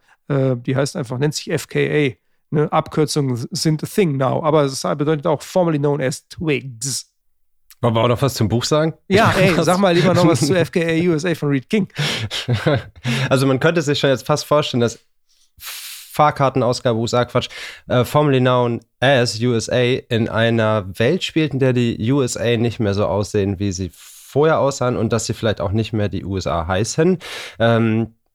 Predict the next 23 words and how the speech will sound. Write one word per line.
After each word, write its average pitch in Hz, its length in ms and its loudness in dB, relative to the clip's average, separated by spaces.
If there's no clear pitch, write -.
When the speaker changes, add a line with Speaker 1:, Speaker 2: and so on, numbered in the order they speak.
Speaker 2:
tatsächlich 123 380 2
ist 117 140 -2
das 113 100 -2
auch 104 100 0
der 104 100 -2
Fall. 139 400 0
Äh, 131 280 6
spielt 135 380 -4
im 127 220 4
Jahr 123 180 2
zweitausendfünfundachtzig, 139 1900 -2
zwe-, - 280 -4
zweitausendfünfundachtzig, 113 1500 -2
hab 110 60 -2
ich's 104 80 -6
richtig 131 180 -2
gesagt? 147 320 -2
Und, 123 440 2
ähm, 113 540 0
die 113 140 2
Hauptperson 135 380 0
ist - 180 -6
Truckee 139 560 0